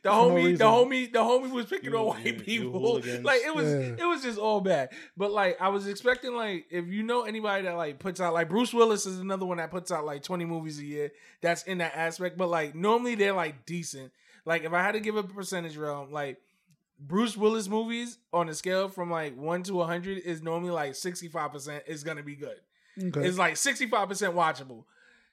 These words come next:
Speaker 1: Nicolas Cage is, like, thirty-five.
Speaker 2: <laughs> Okay.
Speaker 1: So, like, I'm watching this movie now, and I meant to see it in the theater, but I just literally just watched it on my Fire Stick. I, illegal this time.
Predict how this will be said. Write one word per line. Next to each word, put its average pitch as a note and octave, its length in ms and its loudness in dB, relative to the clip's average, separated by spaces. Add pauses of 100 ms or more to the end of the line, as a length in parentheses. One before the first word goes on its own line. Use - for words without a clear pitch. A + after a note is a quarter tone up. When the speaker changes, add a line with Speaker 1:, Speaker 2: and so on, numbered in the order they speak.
Speaker 1:
Nicolas B3+ 480 2
Cage A#3 480 0
is, F#3+ 160 0
like, E3 220 0
thirty-five. D#3 560 0 (440)
Speaker 2:
<laughs> F3 160 4
Okay. F#3+ 360 2
Speaker 1:
So, G#3+ 280 2
like, G3 320 2
I'm F3 200 2
watching A3+ 320 2
this A3 120 -8
movie G3 300 -2
now, D#3 300 -4
and E3 120 -2
I F3 60 4
meant A3 200 -2
to C4 100 -10
see B3 100 -4
it A3 80 -4
in G#3 80 -2
the F#3+ 80 -4
theater, F3 300 -4
but D#3+ 80 -2
I D#3 100 0
just E3+ 220 -6
literally F3 260 -2
just D#3 160 -8
watched C#3+ 260 -4
it C#3+ 60 -12
on C3 100 -4
my B2 120 -10
Fire A2+ 280 -12
Stick. A2+ 320 -14
I, C3+ 140 -6 (300)
illegal C#3 360 -6
this C3 200 -12
time. C3 280 -12